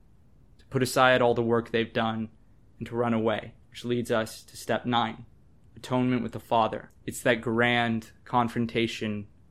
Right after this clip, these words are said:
the shadow self, this dark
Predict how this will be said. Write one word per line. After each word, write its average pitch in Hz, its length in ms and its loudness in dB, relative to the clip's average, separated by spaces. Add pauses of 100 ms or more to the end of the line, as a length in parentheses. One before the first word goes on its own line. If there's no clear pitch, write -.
(520)
the 117 80 -2
shadow 113 380 0
self, 110 420 -4 (1080)
this 117 220 -4
dark 117 560 0